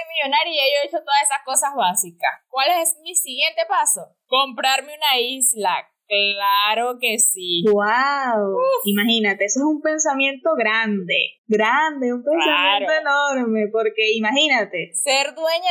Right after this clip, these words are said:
Speaker 1: de un pedacito de tierra de este planeta. Uf, qué maravilla.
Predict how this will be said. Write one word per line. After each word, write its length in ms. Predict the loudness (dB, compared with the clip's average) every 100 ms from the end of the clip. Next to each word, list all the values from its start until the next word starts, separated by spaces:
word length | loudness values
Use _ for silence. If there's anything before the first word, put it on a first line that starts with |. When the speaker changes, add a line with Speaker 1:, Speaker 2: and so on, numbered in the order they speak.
| 2
Speaker 1:
de 60 | 2
un 120 | -2
pedacito 460 | -2 2 2 0 0 0
de 60 | 0
tierra 320 | -2 -2 0 0
de 40 |
este 160 | 0 -2
planeta. 460 | -2 0 0 0 -2 -2 0
Uf, 160 | 2 2 0 -4 -16 _ _
qué 80 | -8 -2
maravilla. 500 | 0 0 -2 -12